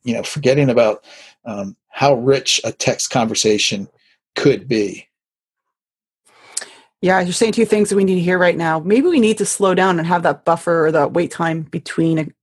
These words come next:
Speaker 2: a conversation. One thing you posted was about it,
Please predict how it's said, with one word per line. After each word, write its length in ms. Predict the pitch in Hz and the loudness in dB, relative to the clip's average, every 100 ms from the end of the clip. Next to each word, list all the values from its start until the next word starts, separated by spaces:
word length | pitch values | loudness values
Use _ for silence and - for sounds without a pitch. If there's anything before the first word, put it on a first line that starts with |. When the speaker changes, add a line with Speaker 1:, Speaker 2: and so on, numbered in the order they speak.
| _ _ - | _ _ -20
Speaker 2:
a 120 | - | -14
conversation. 720 | - 156 160 - 160 - 185 | -6 -6 -4 -2 -2 0 0
One 180 | 214 240 | 2 2
thing 280 | 254 226 190 | 4 4 4
you 120 | 202 | 2
posted 380 | - 170 - 156 | 2 0 2 2
was 180 | 151 | 2
about 220 | 160 156 151 | 4 4 4
it, 200 | - | 0